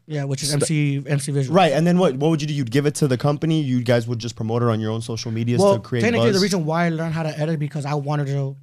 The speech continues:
Speaker 1: promote my clubbing thing.
Speaker 2: R-
Speaker 1: Okay, li-, listen to this. Do you remember when Instagram videos came out?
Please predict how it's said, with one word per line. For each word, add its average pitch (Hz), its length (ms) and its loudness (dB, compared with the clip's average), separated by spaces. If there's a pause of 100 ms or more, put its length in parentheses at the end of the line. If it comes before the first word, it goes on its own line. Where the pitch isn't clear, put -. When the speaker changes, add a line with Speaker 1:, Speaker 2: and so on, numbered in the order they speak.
(400)
Speaker 1:
promote 139 400 0 (460)
my 135 460 0 (360)
clubbing 135 500 -4 (360)
thing. 147 100 -6
Speaker 2:
R- 160 120 -2
Speaker 1:
Okay, 170 200 0
li-, 170 140 -2 (200)
listen 220 200 0
to 208 100 -2
this. 165 240 0 (1000)
Do 175 100 -2
you 233 60 2
remember 254 240 2
when 175 420 0
Instagram 196 400 0
videos 196 300 0
came 196 180 -2
out? 202 220 -4